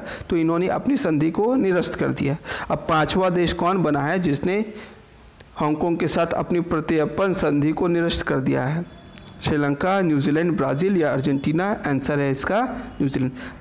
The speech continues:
देखिए, प्रत्यर्पण संधि ये होता है कि मान लीजिए चाइना से या फिर जैसे मान लीजिए इंडिया में और न्यूजीलैंड में संधि हुआ है, तो इंडिया का कोई व्यक्ति अगर क्राइम करके न्यूजीलैंड चला जाएगा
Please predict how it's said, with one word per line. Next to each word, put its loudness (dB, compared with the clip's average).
देखिए, 2
प्रत्यर्पण 0
संधि 0
ये 2
होता 2
है 0
कि -2
मान 0
लीजिए 2
चाइना 0
से 0
या 2
फिर 0
जैसे 0
मान 2
लीजिए 2
इंडिया 2
में 0
और 0
न्यूजीलैंड 2
में 2
संधि 0
हुआ 0
है, -4
तो 0
इंडिया 2
का 0
कोई 2
व्यक्ति 0
अगर 0
क्राइम 0
करके 0
न्यूजीलैंड 2
चला 2
जाएगा 0